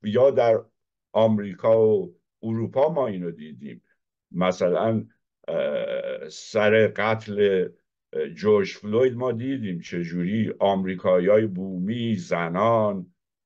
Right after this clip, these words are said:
به اصطلاح، خارجی‌ها، به اصطلاح سیاها، همه اینا متحد شدن و ریختن تو خیابونا. یعنی این ایده‌ای که ما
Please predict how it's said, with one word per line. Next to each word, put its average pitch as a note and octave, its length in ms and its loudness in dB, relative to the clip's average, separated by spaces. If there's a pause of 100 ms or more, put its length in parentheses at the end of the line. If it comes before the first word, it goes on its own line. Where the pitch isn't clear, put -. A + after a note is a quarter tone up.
(100)
به E2+ 80 -6
اصطلاح، F2+ 600 0 (560)
خارجی‌ها، G#2 1400 4
به F2+ 140 -8
اصطلاح F2+ 280 -4
سیاها، G2 1120 2 (380)
همه B2+ 280 -2
اینا E3 360 0
متحد C3+ 500 -4
شدن C#3 380 -4
و C3+ 60 -4
ریختن B2+ 420 -10
تو B2+ 100 -12
خیابونا. F#2+ 760 0 (600)
یعنی B2+ 300 -4
این F3 460 -4 (720)
ایده‌ای B2+ 640 0
که A2 420 2
ما A2+ 400 0